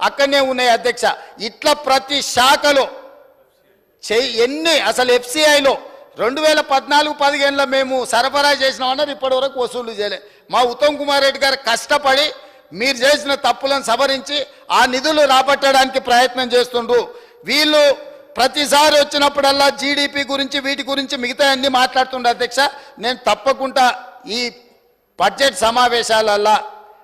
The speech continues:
ఉన్న వివరాలన్నీ తీసుకొచ్చి బయట పెడతా. కాబట్టి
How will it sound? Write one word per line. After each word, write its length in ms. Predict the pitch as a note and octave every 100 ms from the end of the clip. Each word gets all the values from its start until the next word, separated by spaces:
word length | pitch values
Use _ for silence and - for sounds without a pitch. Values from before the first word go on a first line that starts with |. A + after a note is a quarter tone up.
| _
ఉన్న 380 | C3 F3+ A#3+ C#4
వివరాలన్నీ 800 | C4 A#3+ A#3+ B3 A#3 A3+ G#3+ A#3+
తీసుకొచ్చి 600 | A#3+ G#3+ G#3 G#3 G3 B3
బయట 380 | F3+ F3+ F#3+ F3+
పెడతా. 360 | E3+ - D#3+ - - - _ _
కాబట్టి 580 | D#3+ G#3+ A#3 A3+ G#3+ G#3